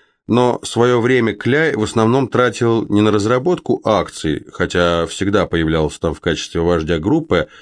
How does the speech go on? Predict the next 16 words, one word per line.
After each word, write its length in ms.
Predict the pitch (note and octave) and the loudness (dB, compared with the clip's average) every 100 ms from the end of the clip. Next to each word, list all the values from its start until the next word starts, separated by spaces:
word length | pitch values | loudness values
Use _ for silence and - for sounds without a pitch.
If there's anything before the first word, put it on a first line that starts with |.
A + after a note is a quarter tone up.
| - _ | -20 _
а 160 | G#2+ A2+ | 0 2
на 240 | A2 G#2+ | 2 2
написание 680 | G#2 G2 G2 - C#3+ C#3 B2+ | 0 -2 -6 0 0 0 -4
текстов. 720 | - B2 - - C2 - - _ _ _ _ _ _ _ _ _ - | -2 -2 -2 -6 -12 -12 -20 _ _ _ _ _ _ _ _ _ -6
Манифестов, 760 | A#2 A#2+ B2 - F3+ - C#3+ C3 | -2 2 0 0 0 0 -4 -2
статей 420 | G2 F2+ C#3 B2 | -4 -2 0 -2
и 20 | |
прочего. 560 | - F#2+ D2+ - G#1 - _ _ _ | 0 0 0 -4 -10 -12 _ _ _
Всё 220 | - F#3 | -2 2
это 180 | G#3 E3+ | 2 2
он 380 | D3+ - C3 C3+ | 0 2 0 2
публиковал 640 | A2+ G2+ G2 F#2+ A2+ D#3 | 0 0 0 2 2 0
в 60 | D3 | -2
своём 340 | - A2 A#2+ | 0 2 2
журнале 380 | G2+ G2 A#2 B2 | 0 2 2 2
"Матадор", 640 | A2+ A#2 B2 A2 F#2+ E2 | 0 0 0 0 0 0